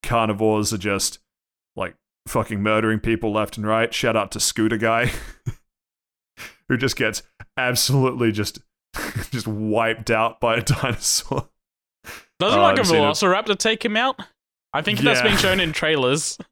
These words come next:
Speaker 1: Yeah, it's been shown in trailers, and it's also just done the rounds, uh, done the rounds on, um, on various, like, meme formats and stuff. Um, excellent clip, but that, that's kind of the problem, right? Like, when I think back to Jurassic, uh, when I think back to Jurassic World one, it's like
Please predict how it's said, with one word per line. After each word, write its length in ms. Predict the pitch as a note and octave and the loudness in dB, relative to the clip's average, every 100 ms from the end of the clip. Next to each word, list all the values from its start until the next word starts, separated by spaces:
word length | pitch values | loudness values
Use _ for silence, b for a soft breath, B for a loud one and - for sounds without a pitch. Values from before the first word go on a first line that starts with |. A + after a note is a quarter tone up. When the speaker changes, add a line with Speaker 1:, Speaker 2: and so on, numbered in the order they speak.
| - | -6
Speaker 1:
Yeah, 300 | B2+ B2+ B2+ | -2 0 0
it's 120 | B2 | 0
been 100 | C#3 | 0
shown 260 | - C#3+ C3+ | 2 0 0
in 80 | |
trailers, 380 | C3 C3 A#2 A#2 | 0 2 2 2
and 100 | A2+ | 0
it's 100 | G#2+ | 0
also 200 | A#2+ A#2+ | 0 0
just 160 | A2 G2 | -2 0
done 180 | A#2+ A2 | 0 2
the 80 | |
rounds, 320 | G#2+ G#2 G#2 A#2 | 0 0 -2 -2
uh, 320 | G2+ G#2 G2 G2 | -2 0 -2 -2
done 140 | G#2+ | -2
the 80 | G#2 | 0
rounds 280 | G2+ G2 G2+ | -2 -2 -4
on, 220 | G2 F#2+ | -4 -4
um, 360 | F#2 F#2 F#2 F#2+ - G#2 | -4 -4 -6 -10 -14 -12
on 240 | F#2+ F#2+ | -10 -10
various, 560 | A2 G2 F#2+ F#2+ F#2+ - | -8 -2 0 0 -2 -4
like, 200 | F#2 - | -8 -8
meme 280 | G2+ F#2+ F#2+ | -6 -4 -4
formats 400 | G2+ F#2 F#2 - | -6 -6 -6 -8
and 100 | F#2 | -10
stuff. 320 | F#2+ F#2 - _ _ _ _ _ - | -4 -4 -4 _ _ _ _ _ -8
Um, 340 | F#2 F#2 F#2 F#2+ | -4 -2 -4 -4
excellent 360 | A#2 A2+ G#2+ | -4 -4 -6
clip, 240 | F#2+ G#2 G#2 | -2 -2 -2
but 160 | A2+ _ - | -6 _ -4
that, 220 | C#3+ D3+ | -2 0
that's 180 | D3+ F3 | 0 -2
kind 220 | - D#3+ | -2 -2
of 80 | D#3+ | -2
the 60 | C#3 | -4
problem, 520 | - C3 C3 G2+ E2 - | -2 0 0 -2 -4 -2
right? 260 | G2 A#2+ | 0 0
Like, 300 | A2+ A2+ G2+ _ _ - | 0 -2 -2 _ _ -4
when 120 | B2+ | 0
I 120 | B2+ | 0
think 200 | C#3+ A2+ | -2 -2
back 200 | A#2+ A2+ | -2 -2
to 120 | B2 | -4
Jurassic, 540 | G#2 A2+ A2+ - A#2+ - - | -2 0 0 0 -4 -6 -10
uh, 460 | - G#2 G2 F#2+ F#2 | -2 0 0 0 -4
when 160 | F#2 A2+ | -4 -2
I 60 | |
think 120 | A2+ A2 | -2 -2
back 120 | G#2+ | -4
to 80 | G#2+ | -2
Jurassic 340 | A2 G#2+ G2+ | -2 -2 -2
World 220 | G#2 F#2+ | -2 -2
one, 300 | F#2+ G#2+ F#2+ | 0 -2 -2
it's 200 | G2+ - | -8 -6
like 340 | G2 F#2 - | -4 -4 -6